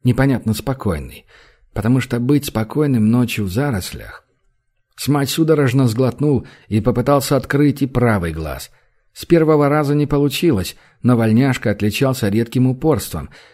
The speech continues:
так что через какое-то время упрямые веки наконец-то поддались. Перед ним маячило какое-то белое пятно, то есть не совсем белое, просто более светлое, чем... чем то, что вокруг.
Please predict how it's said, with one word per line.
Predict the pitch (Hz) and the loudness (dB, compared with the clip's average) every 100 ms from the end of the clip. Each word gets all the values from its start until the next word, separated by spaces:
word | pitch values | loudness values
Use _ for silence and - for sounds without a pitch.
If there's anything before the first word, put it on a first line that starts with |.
| _ | _
так | - 113 | -4 -2
что | - 120 | -2 -4
через | 104 120 110 | 0 0 0
какое-то | 123 113 123 117 110 | -4 -2 0 0 0
время | 104 131 139 113 | 2 2 2 0
упрямые | 110 - 113 127 120 110 104 | -4 -4 0 2 4 2 2
веки | 131 131 | 2 2
наконец-то | 113 107 117 113 - 117 | 0 2 2 2 -2 -6
поддались. | - - 107 90 90 92 - - - - - - - - - 127 | -6 -2 -2 -2 -4 -4 -6 -12 -16 -18 -20 -20 -20 -20 -6 0
Перед | 123 120 | 0 2
ним | 170 147 | 2 2
маячило | 143 147 131 131 | 2 0 0 -2
какое-то | 123 123 147 143 120 | 0 0 0 2 2
белое | 127 127 127 | 2 2 0
пятно, | 104 113 90 80 64 - _ - | 0 -2 -4 -10 -12 -20 _ -14
то | - | 0
есть | 139 - 143 | 0 2 -2
не | |
совсем | 139 165 151 151 98 | -2 -2 -2 0 0
белое, | 92 98 67 57 - _ _ _ | 0 -2 -2 -10 -20 _ _ _
просто | 117 147 - 143 110 - - | -2 -2 0 -2 -2 -10 -8
более | 92 147 151 135 | 2 4 4 0
светлое, | 143 160 113 110 104 | 0 0 2 -2 -2
чем... | - 117 98 82 - _ _ _ _ | 0 0 0 -2 -12 _ _ _ _
чем | - 165 | -2 0
то, | 135 139 110 | 0 -2 -2
что | - | -2
вокруг. | 101 95 87 76 - | -2 -2 -6 -8 -12